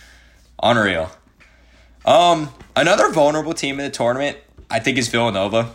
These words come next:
I think Villanova is very overrated, especially since Colin Gillespie's out.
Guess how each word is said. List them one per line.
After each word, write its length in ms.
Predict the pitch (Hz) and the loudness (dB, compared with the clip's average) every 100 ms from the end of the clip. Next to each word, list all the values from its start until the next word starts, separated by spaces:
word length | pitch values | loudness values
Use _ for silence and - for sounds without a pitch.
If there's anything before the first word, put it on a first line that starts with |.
| - _ | -18 _
I 120 | - 110 | -4 -2
think 160 | 233 | 0
Villanova 400 | 139 127 117 110 | 2 2 4 2
is 100 | 107 | 0
very 460 | 85 87 110 113 113 | -6 -2 2 4 2
overrated, 560 | 107 101 95 101 107 - _ _ - | 0 0 0 -2 -4 -12 _ _ -6
especially 380 | 107 123 127 135 | -2 0 0 0
since 260 | 131 120 | -2 -2
Colin 320 | - 107 113 | -2 0 0
Gillespie's 520 | 110 110 98 - 110 107 | 0 -2 -2 -2 -2 0
out. 340 | 107 104 | 0 0